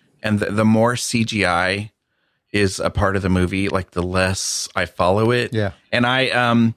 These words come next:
Speaker 1: you know, there was a time growing up, maybe when I was, um, into more of the gore, uh, um, but I mean, now, I mean,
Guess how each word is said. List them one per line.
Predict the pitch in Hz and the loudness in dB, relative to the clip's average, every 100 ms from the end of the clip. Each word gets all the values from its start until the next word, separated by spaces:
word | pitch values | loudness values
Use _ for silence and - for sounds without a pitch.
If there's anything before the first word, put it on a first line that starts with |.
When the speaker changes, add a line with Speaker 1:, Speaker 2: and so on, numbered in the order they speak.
| - _ | -6 _
Speaker 1:
you | 208 | 2
know, | 220 185 | 2 2
there | 147 156 | 2 2
was | 160 147 | 2 0
a | 127 | -2
time | 135 107 117 | 0 0 0
growing | 127 127 120 117 | 2 2 2 0
up, | - | 0
maybe | 113 101 110 | -2 0 0
when | 110 104 | 0 2
I | 101 | 0
was, | 92 101 98 - - - | 0 0 -2 -6 -10 -4
um, | 98 95 95 82 | 0 2 2 0
into | 98 95 - 104 92 90 90 - | 0 -2 0 -2 0 0 -2 0
more | 95 92 90 | 2 4 2
of | 87 | 0
the | 87 | -4
gore, | 90 87 87 87 92 - _ _ _ _ - | 0 2 2 0 -4 -12 _ _ _ _ -4
uh, | 92 85 92 85 - _ _ _ _ _ _ - | 0 2 2 0 -4 _ _ _ _ _ _ -8
um, | 85 78 76 - 107 | -4 -4 -6 -4 0
but | 95 | 2
I | |
mean, | 104 101 | 2 2
now, | 104 | 0
I | 104 | 0
mean, | 104 | 0